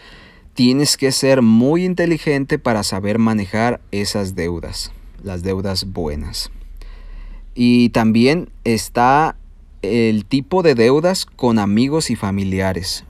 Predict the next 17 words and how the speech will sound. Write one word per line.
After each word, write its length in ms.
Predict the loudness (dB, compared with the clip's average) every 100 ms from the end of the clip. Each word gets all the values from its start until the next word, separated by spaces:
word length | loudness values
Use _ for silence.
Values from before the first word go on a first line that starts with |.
| -4
Uno 240 | 0 0 0
tiene 280 | -2 -2
que 400 | 0 0 2 0 -4 -16 -20 -20 -6
entender 800 | 0 2 2 2 4 6 6 4
de 140 | 0
que 180 | -4 -6
cuando 380 | -2 0 0 2
uno 540 | 2 2 2 0 -2 -4
se 280 | -8 -2 0
echa 220 | 0 -2
un 200 | 0 -2
compromiso 800 | -2 -2 0 0 2 2 0 -2
de 340 | 0 2 2 2
este 340 | 0 -4 0
nivel 520 | 2 2 2 2 2
de 180 | 2 2
deuda 500 | 2 0 0 0 -4